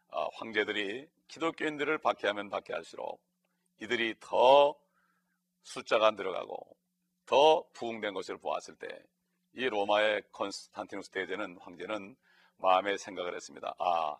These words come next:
내가 기독교인들 그를 포섭만 할 수 있다면 내가 이 세상을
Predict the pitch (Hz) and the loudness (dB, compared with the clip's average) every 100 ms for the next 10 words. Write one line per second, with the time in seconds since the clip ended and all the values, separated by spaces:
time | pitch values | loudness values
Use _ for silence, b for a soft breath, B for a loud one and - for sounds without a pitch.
0 | - 101 113 113 160 _ b b b - | -8 4 6 6 2 _ b b b -10
1 | 143 165 - 156 156 151 127 127 123 _ | -2 -2 -2 -2 -2 -2 -2 -2 -4 _
2 | - 117 123 - 110 104 104 95 87 92 | -8 -6 -6 -4 -2 0 0 0 -4 -10
3 | 78 78 92 80 - _ _ _ _ _ | -10 -8 -8 -10 -20 _ _ _ _ _
4 | _ 92 87 85 78 - 117 117 110 107 | _ -4 -2 -2 -4 -8 -10 -8 -4 -4
5 | 110 110 | -4 -6